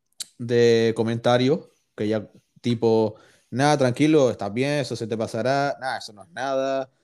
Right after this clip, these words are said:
nada, eso, tranqui, es un mal momento, ya se te pasará",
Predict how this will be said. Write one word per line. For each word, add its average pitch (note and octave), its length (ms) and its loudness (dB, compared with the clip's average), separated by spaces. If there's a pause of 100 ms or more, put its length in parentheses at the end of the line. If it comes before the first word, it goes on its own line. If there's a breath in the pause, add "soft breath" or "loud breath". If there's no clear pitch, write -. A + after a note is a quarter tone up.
(280)
nada, B2 360 0
eso, A2+ 840 -4
tranqui, C3 400 -4
es A#2 60 -2
un B2+ 140 -6
mal B2 120 -6
momento, C3+ 400 -4
ya B2 160 0
se A#2+ 100 -14
te A#2+ 120 -6
pasará", B2 460 -6